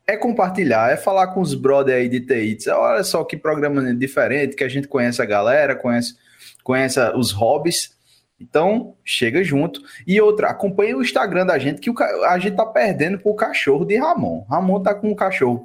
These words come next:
aí que tem, já tá com quantos mil seguidores?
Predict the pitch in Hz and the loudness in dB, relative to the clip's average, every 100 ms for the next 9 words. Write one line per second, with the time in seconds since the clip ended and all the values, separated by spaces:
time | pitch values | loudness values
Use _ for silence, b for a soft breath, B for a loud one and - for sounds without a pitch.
0 | - 123 107 101 95 107 117 107 113 B | 0 0 0 -4 -8 -4 -2 -2 -6 B
1 | B B B _ _ - 120 139 165 190 | B B B _ _ -8 -2 0 2 0
2 | 190 185 214 185 175 254 233 196 151 143 | 0 2 0 2 0 0 0 0 2 2
3 | 220 294 - | 2 -2 -8